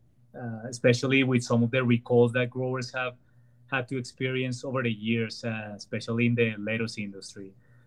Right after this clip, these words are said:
And, you know, they're growing healthy, tasty products for customers that continue to worry about health. Uh, and also,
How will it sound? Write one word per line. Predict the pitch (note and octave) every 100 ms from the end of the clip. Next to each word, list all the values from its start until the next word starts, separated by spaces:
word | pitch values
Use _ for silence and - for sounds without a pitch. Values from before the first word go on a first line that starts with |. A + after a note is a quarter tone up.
| -
And, | C3+
you | C3+
know, | C3
they're | B2+
growing | B2 C3+ C#3 C#3+
healthy, | B2 D3 D3+ C3+ D3 D3 C#3
tasty | D3 C#3+ -
products | C#3 C#3+ C#3 C#3 C#3
for | - C#3 B2+
customers | B2 A#2+ A#2 B2+ B2+ B2+ B2 - -
that | B2+ B2
continue | - A#2+ A#2 B2 A#2+
to | A#2+ B2
worry | A2+ G#2+ A2 A2 _ _ _ _
about | A#2 A#2 A2 G#2+ -
health. | A2 G#2 G2 _ _ -
Uh, | A#2 A2+ A2 A2 G#2+ -
and | B2
also, | A2+ A2 - A#2+ A#2